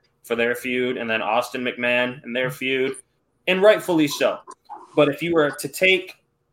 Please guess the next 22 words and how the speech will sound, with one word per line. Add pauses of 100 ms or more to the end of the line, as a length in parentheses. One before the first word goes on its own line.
(400)
like,
a
top
three (840)
Attitude
Era
feuds, (1400)
in
my
personal
opinion,
Undertaker
and
Mankind
is
right
up
there
with
those
top
three.